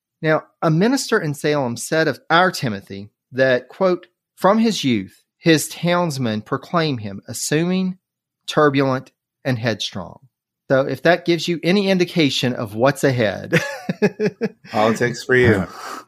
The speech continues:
Speaker 3: yeah, I don't know how many figures were not <laughs> headstrong in this period.
Speaker 1: Those words will be used quite a bit in describing Timothy Pickering over the years. So he didn't grow out of that. But he attended grammar school. Then,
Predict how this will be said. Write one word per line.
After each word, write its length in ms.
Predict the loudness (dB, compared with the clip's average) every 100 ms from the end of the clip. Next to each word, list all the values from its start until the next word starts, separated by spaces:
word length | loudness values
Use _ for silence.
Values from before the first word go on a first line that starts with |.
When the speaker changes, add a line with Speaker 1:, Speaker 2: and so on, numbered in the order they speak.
| _ _ _
Speaker 3:
yeah, 280 | -6 -6 -4
I 140 | -6
don't 200 | -4 -4
know 140 | -2 -2
how 100 | -2
many 160 | -4
figures 460 | -4 -4 -2 -2 0
were 180 | 2 4
not 400 | 4 4 0 0
<laughs> 20 |
headstrong 600 | -4 -2 -6 -6 -8 -10
in 80 | -14
this 180 | -16 -14
period. 540 | -12 -12 -12 -12 -14 _ _ -12 -12 -10 -12 -12 -8 -8 -10
Speaker 1:
Those 540 | 0 4 6 4 0 -4
words 640 | -2 2 4 4 2 -2
will 180 | -4 -2
be 80 | -2
used 720 | -2 -2 -2 -6 -10 -12 -16 -16
quite 460 | -18 -4 0 2
a 40 | 2
bit 400 | 4 4 4 0
in 140 | -4
describing 600 | -2 -2 2 2 2 0
Timothy 360 | -4 -6 -4 -4
Pickering 420 | -4 -4 -4 -6
over 180 | -6 -8
the 120 | -12
years. 400 | -14 -16 -16 -14
So 320 | -4 -4 -4 -10 _ _ _ _ _ _
he 80 | 2
didn't 280 | 2 2 4
grow 200 | 4 6
out 200 | 4 2
of 60 | -4
that. 240 | -12 -16 _ _ _ _ _ _ -6
But 180 | -6 -6
he 200 | 0 2
attended 460 | 2 0 0 0 0
grammar 320 | 0 0 -2
school. 460 | -4 -4 -4 -6 -6
Then, 400 | 0 2 2